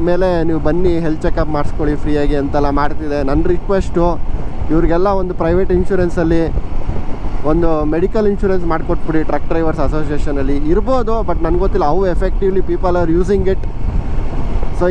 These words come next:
ಏನಕ್ಕೆ ಅಂದರೆ, ನಾವು ಪ್ರತಿಯೊಂದೂ ಒಂದು ಸಣ್ಣದೊಂದು ಈಗ ಪ್ರೋಸ್ಪೆಕ್ಟು ಏನೋ ಒಂದು ಗೂಡ್ಸ್ ತೊಗೋತಾ ಇದ್ದೀನಿ ಅಂದ್ರೂ ಇದು ಮಹಾರಾಷ್ಟ್ರದಿಂದ ಬರುತ್ತೆ. ಪ್ರತಿಯೊಂದೂ ನಾವು ಅವ್ರ ಮೇಲೆ ಅಷ್ಟು ಡಿಪೆಂಡ್ ಆಗಿದ್ದೀವಿ, ನಮಗೋಸ್ಕರ ಅಷ್ಟು ಕಷ್ಟಪಡ್ತಿದ್ದಾರೆ. ಟ್ರಕ್ ಡ್ರೈವರ್ಗಳಿಗೆ ಇದೊಂದು ಮಾಹಿತಿ.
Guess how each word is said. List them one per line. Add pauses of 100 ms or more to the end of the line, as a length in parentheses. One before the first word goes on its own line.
ಏನಕ್ಕೆ
ಅಂದರೆ,
ನಾವು
ಪ್ರತಿಯೊಂದೂ
ಒಂದು
ಸಣ್ಣದೊಂದು
ಈಗ
ಪ್ರೋಸ್ಪೆಕ್ಟು
ಏನೋ
ಒಂದು
ಗೂಡ್ಸ್
ತೊಗೋತಾ
ಇದ್ದೀನಿ
ಅಂದ್ರೂ
ಇದು
ಮಹಾರಾಷ್ಟ್ರದಿಂದ
ಬರುತ್ತೆ. (360)
ಪ್ರತಿಯೊಂದೂ (840)
ನಾವು
ಅವ್ರ
ಮೇಲೆ
ಅಷ್ಟು
ಡಿಪೆಂಡ್
ಆಗಿದ್ದೀವಿ,
ನಮಗೋಸ್ಕರ
ಅಷ್ಟು
ಕಷ್ಟಪಡ್ತಿದ್ದಾರೆ. (720)
ಟ್ರಕ್
ಡ್ರೈವರ್ಗಳಿಗೆ
ಇದೊಂದು
ಮಾಹಿತಿ.